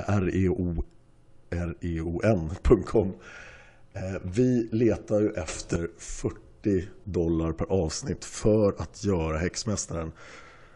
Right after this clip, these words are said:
Eh, vi kommer alltså göra hela Isfolket, sen kommer vi göra några bonusavsnitt där vi knyter ihop saker. Eh,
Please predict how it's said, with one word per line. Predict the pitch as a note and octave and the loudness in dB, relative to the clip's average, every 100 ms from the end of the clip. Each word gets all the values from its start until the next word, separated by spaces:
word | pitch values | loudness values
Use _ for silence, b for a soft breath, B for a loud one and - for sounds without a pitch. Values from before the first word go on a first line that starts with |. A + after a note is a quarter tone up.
| B - | B -2
Eh, | F#2+ F#2+ | 2 4
vi | G2+ | 6
kommer | - A#2 | 8 8
alltså | G2+ - | 8 6
göra | F2+ F#2 F2+ F2+ | 6 6 6 2
hela | - - G#2 | 0 4 4
Isfolket, | G2 - F#2 E2+ - E2+ E2+ | 4 2 0 -2 -2 -6 -4
sen | - | -6
kommer | - E2 | -4 -2
vi | |
göra | D#2+ D#2+ | -2 -2
några | D#2+ D#2+ D2 | -4 -4 -4
bonusavsnitt | D2+ B2 A2 G#2+ G2+ G#2+ G#2 - - - | 6 8 8 4 2 2 0 -4 -14 -6
där | |
vi | E2+ | -4
knyter | E2+ F2+ E2+ E2+ | -4 -4 -4 -2
ihop | E2+ E2+ | -2 -4
saker. | - F2 - F2+ F#2 F2 b b b b b b b b b b - | -4 -6 -4 -2 -2 -4 b b b b b b b b b b -10
Eh, | F2 D#2+ D#2+ | -6 -4 -4